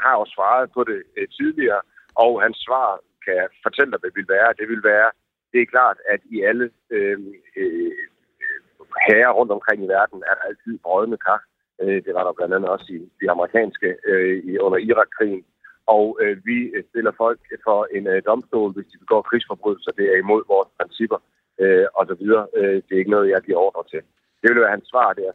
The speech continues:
det svar, han har givet tidligere, og det er også det naturlige svar. Han vil måske også sige, men når det er sagt, altså, vi har jo ikke bedt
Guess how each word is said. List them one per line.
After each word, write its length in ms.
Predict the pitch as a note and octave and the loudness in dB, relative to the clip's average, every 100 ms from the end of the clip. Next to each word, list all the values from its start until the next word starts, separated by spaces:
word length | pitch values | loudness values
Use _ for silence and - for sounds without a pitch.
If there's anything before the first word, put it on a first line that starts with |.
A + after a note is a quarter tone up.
| - | -12
det 100 | - | -4
svar, 160 | G#2+ | -2
han 100 | G2 | -2
har 100 | G2 | -8
givet 140 | G2 G#2 - | -12 -14 -10
tidligere, 320 | B2 A#2 G2 | -4 0 0
og 60 | |
det 60 | F#2 | 2
er 80 | G2 | -2
også 120 | - | -4
det 100 | A2 | -4
naturlige 420 | A2+ - A3 A#2 - | -2 2 2 2 -2
svar. 180 | F#2 F2 - _ | 0 0 -2 _
Han 100 | - | -2
vil 100 | F#2 F2 | -2 -4
måske 300 | F2+ F3 C#3 | 0 4 4
også 120 | A#2+ - | 2 0
sige, 240 | A#2+ B2+ A#2+ _ _ _ | 0 0 -2 _ _ _
men 100 | G2+ G2+ | -2 0
når 60 | F2 | 0
det 140 | A#2+ | 0
er 120 | B2+ G#2 | 2 2
sagt, 160 | A2 - _ _ _ - | 0 -2 _ _ _ -18
altså, 120 | F2 | -10
vi 60 | G#2+ | -4
har 80 | |
jo 60 | G#2 | -4
ikke 140 | B2 | -4
bedt 100 | C3 | -6